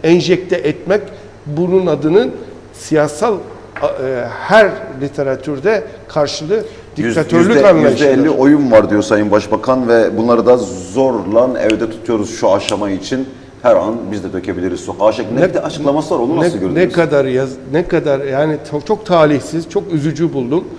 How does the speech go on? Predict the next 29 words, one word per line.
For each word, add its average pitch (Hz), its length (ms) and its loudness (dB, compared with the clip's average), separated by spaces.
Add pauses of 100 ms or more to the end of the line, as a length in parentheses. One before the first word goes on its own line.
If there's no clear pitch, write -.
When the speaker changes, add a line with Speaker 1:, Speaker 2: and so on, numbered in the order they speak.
(260)
Speaker 1:
Çünkü 185 480 2
bir 180 380 0
ülkenin 170 760 4 (280)
yarısını 175 540 4
bir 160 180 2
başka 165 300 2
ülkenin 156 760 2 (180)
yarısıyla 165 600 2
tehdit 151 380 -4
etmek 170 500 2 (340)
bir 143 200 -4
başbakanın 143 800 0
yapacağı 135 460 0
iş - 240 -8
midir 143 260 -10
Allah 117 200 -2
aşkına 120 300 2
Speaker 2:
Kaldı - 120 0
ki 117 60 -4
Speaker 1:
ya? - 80 -4
Speaker 2:
peki 214 220 -2
o 180 120 -2
yüzde 185 260 -2
ellilik 196 320 -4
oy 180 140 0
oranı 156 360 2
dediği 131 120 -2
Sayın 131 280 -2
Başbakan'ın, 120 520 -2